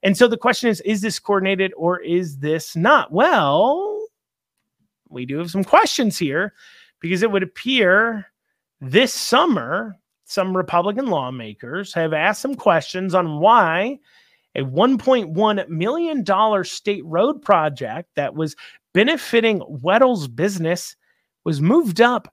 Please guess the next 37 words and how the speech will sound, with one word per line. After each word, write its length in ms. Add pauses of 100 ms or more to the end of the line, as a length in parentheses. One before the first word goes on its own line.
(100)
ahead 640 (100)
of 220
schedule. 800 (160)
Now, 140
of 80
course, 180
Beshear 300
administration 560
says, 180 (400)
"No, 320
no, 220
no, 320
no, 340
this 340
was 460
just 320
done 320
as 160 (160)
cost 380
saving." 560
You 140
know, 280
yeah, 220 (340)
these 280
allegations 920
of 160
conflict, 560
they, 180
look, 300 (800)
yes, 440
did 160
he 80
donate 360
a 60
lot 220
of 60
money? 500